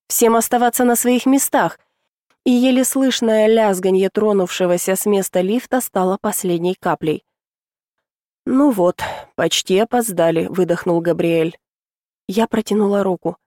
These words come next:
"Надевай, но на берегу сразу снимешь". "Ну, наконец-то!" Репти радостно сцапал мою ладонь и напялил на безымянный палец тяжеленное,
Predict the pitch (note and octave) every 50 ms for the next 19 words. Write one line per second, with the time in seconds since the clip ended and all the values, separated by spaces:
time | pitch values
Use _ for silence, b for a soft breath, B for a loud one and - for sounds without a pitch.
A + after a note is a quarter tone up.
0 | _ _ - G#3+ A3 A3 A#3+ A#3 A3 G3 F3+ F3+ - _ _ _ _ _ _ _
1 | - A3+ A#3 A#3+ A#3 G#3 A#3 A3+ A#3 A3 C#4+ D4 - C4+ C4 B3+ C4 C4+ - A#3+
2 | A3 G#3 G#3 G3 G3 - - - _ _ _ _ _ _ _ _ _ _ _ _
3 | _ _ - - A3 A3+ A3 A3 A3 A3+ A3+ - - B3 B3 C4 C4+ C4 G#3 F#3
4 | - - - - - - D#3 E3 - _ _ _ _ - G3+ G3+ F#3+ F#3 - -
5 | - G#3 F#3 F#3 F3+ F3 F3+ F3 - - F3+ F3 - - - G#3+ F3 - F3 F3
6 | F3 F3 F3 F3 E3+ E3+ E3+ F3 F3+ B3 D4 D#4 - b b b b b b C#4
7 | C#4 D4 C#4 - D4+ D#4 D#4 D4+ D4+ C#4+ C4+ C4 A#3 A3 A3+ G#3+ A3+ A3+ A#3 A#3+
8 | A#3+ A#3+ A3+ G#3+ G#3 - _ - A#3 A#3 A3+ G#3+ G3 - - - - G#3 F#3+ F#3+
9 | G3 F#3+ F#3+ G3 A3+ C4 C4+ B3+ A#3 G3 E3+ D#3